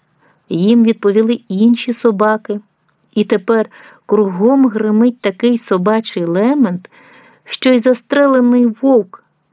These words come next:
злякається, не тільки жива людська душа. І від того собачого валування мов би,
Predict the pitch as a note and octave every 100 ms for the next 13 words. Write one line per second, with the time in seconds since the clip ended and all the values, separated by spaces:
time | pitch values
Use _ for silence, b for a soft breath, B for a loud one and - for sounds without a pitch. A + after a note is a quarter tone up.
0 | - F#3+ F#3 G3 F3 D#3 - - F3+ -
1 | _ _ F#3 F#3 F#3 C#4+ D4 F#3 D#3+ E3
2 | E3+ F#3 F3 F3 - D#3+ D#3+ F3+ - F3
3 | F3 _ _ b b b b b b F#3+
4 | A3+ A#3 D#4 B3+ G3+ - F#3+ F3 G#3+ A#3+
5 | G3+ F3 E3+ E3 E3 E3+ F3+ A3 A#3 E3
6 | - _ _ b b b - G3+ A3 F#3+
7 | G#3